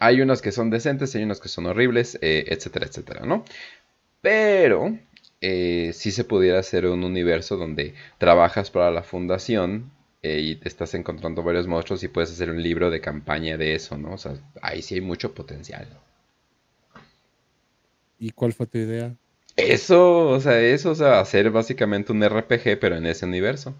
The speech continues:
Speaker 1: Y es, se supone que es libre, entonces, pues, básicamente lo podrías hacer por tus huevos.
Speaker 2: El año pasado, precisamente, cuando fui al D F, eh, de las pocas personas que me conocieron en persona, vieron mi cuaderno, ¿no?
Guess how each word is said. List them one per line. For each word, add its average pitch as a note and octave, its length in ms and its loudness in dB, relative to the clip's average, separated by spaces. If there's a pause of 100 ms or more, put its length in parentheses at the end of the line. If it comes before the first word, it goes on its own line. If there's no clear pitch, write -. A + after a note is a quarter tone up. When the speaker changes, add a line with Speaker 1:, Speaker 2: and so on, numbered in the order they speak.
Speaker 1:
Y G2+ 160 2
es, G#2 100 4
se F2+ 360 -2
supone F#2 360 0
que A#2 120 2
es E2 60 -2
libre, A2+ 300 4
entonces, G#2 380 -4
pues, F2 120 -8
básicamente F2+ 540 -2
lo E2 160 0
podrías E2+ 340 0
hacer E2+ 280 -6
por E2+ 160 -6
tus - 120 -16
huevos. F#2 480 -6 (2000)
Speaker 2:
El D3+ 180 -2
año C#3+ 260 2
pasado, F3+ 520 6
precisamente, E3 760 2
cuando B2 300 -2
fui B2+ 140 -2
al B2 120 2
D C#3+ 240 4
F, C3 420 -2 (360)
eh, A2+ 580 2
de A#2+ 140 2
las A2+ 560 -2 (320)
pocas A#2+ 280 -2
personas B2+ 440 0
que D3 80 2
me B2+ 120 2
conocieron A2 540 -2
en A#2+ 140 -2
persona, B2+ 480 0
vieron G#2 340 -2
mi G#2+ 80 -4
cuaderno, G#2+ 500 -2
¿no? G2+ 220 -12